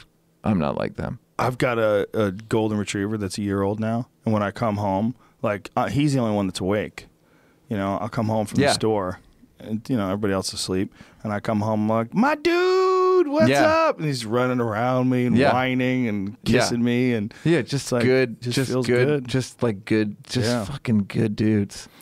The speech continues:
Speaker 2: Yeah. <laughs> I take him running.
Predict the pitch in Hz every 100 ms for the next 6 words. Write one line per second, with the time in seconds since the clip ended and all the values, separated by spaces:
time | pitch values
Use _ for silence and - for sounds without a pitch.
0 | - - 110 113 98 104 92 - - 160
1 | 143 110 - - - - 117 135 117 95
2 | 92 104 107